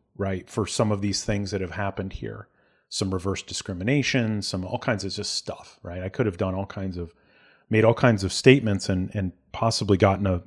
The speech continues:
a settlement out of them. And, uh, I didn't. But I,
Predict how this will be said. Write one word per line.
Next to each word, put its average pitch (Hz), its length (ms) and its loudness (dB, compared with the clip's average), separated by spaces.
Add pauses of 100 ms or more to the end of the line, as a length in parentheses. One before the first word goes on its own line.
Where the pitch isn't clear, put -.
a 107 100 -4
settlement 139 500 10
out 92 160 4
of 87 100 2
them. 90 280 0 (1300)
And, 107 400 6
uh, 101 320 6
I 104 100 2
didn't. 101 460 6 (640)
But 117 240 10
I, 107 200 8